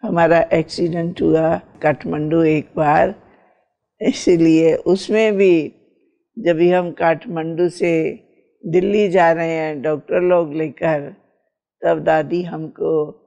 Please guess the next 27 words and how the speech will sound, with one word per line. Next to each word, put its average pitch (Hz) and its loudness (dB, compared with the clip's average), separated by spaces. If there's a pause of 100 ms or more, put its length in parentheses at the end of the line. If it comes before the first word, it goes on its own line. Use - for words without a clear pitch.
(720)
एयरपोर्ट 202 2
पर 175 -2
लेने 160 -4
के - -10
लिए 156 -6
आई। - -14 (1000)
हम 147 -4
तो 156 2 (360)
उस - -8
समय 165 -2
होश 160 0
हवास 156 0
नहीं 156 -8
था, 160 -6 (720)
तो 202 4
भी 202 2
दादी 170 2
हॉस्पिटल 196 2
में 180 -6
भी 165 -2
बीच 156 -4
बीच - -8
में - -10
आई - -12 (1000)
देखने 156 -4
के - -6
लिए। - -10